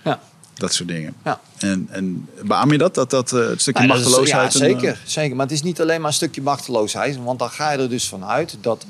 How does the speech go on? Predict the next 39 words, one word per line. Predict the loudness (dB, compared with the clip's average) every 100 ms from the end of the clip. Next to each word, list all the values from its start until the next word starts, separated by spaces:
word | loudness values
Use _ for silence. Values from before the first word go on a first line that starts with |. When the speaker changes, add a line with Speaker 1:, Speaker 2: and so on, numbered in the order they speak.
| -14 0
Speaker 1:
als | 4 4 4
je | -2
had | -2 -2 -2
ingegrepen, | -4 -2 -2 -6 -4 -2 -2 -4 -8 -10 -20 -20 -20 -8
dat | -4 -2
je | -4
dus | -4 -2
de | -2 0
uitkomst | 2 2 2 0 2 -2 -4 -10 -20 -6
had | -4 -2
kunnen | 0 2
beïnvloeden. | 2 2 0 -2 -8 -10 -4
Speaker 2:
Mhm. | 0 0 0 -6 -8
Speaker 1:
In | -6
het | -6
geval | -6 -2 0
wat | 0 -2
je | -4
net | -2
zei. | 0 0 -2 -8 _ _ -20 -20 -12
Speaker 2:
Ja. | -10 -10 -14 -12
Speaker 1:
Hè, | -4
hij | -4 -2 -2 0
had | 0 -2
kunnen | -2 -2
ingrijpen, | -2 -4 -2 -2 -2 -6
was | -6
de | -8
vrouw | -4 -4
niet | -2 -4
verkracht | -6 -6 -6 -6
geweest. | -12 -12 -12 -14 _
Klopt. | 0 0 0 -20 -20 -18 -6
Maar | -2
er |
zijn | 2 2
natuurlijk | 0 -2 2
ook | 0
situaties. | 0 -4 -2 -2 -2 -2 -6 -6 -8